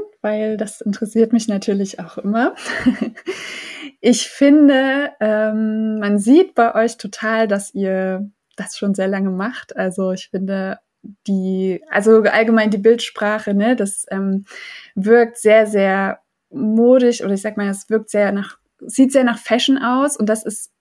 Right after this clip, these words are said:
also was ich so jetzt in den letzten Jahren mitbekommen habe, eher untypisch für nachhaltige und faire Labels. Also oftmals hat's ja noch diesen Öko, <laughs> Öko-Schleier. Ähm, deswegen bin ich auch da sehr aufmerksam gewesen und, ähm,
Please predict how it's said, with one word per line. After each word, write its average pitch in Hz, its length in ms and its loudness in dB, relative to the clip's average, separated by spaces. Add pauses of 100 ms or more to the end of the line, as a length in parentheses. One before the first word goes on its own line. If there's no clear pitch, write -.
(380)
also 185 240 -8
was 190 200 -2
ich - 200 -6
so 214 160 0
jetzt 202 200 -2
in 196 100 -4
den 190 100 -4
letzten 208 280 -4
Jahren 190 140 -4
mitbekommen 202 420 -6
habe, 196 180 -8
eher 240 240 2
untypisch 269 480 0
für 226 160 -4
nachhaltige 226 640 -4
und 220 140 -8
faire 220 520 -6 (400)
Labels. 240 560 2
Also 202 220 -4
oftmals 208 500 -6
hat's 214 160 -10
ja 208 100 -4
noch 202 160 -4
diesen 202 400 -4
Öko, 226 540 -2 (220)
<laughs> - 1040 -14
Öko-Schleier. 254 880 0 (640)
Ähm, 220 380 6
deswegen 226 340 4
bin 269 140 6
ich - 140 2
auch 226 180 0 (260)
da 220 240 4
sehr 214 240 2
aufmerksam 247 840 0
gewesen 233 540 2
und, 208 400 -4
ähm, 202 500 0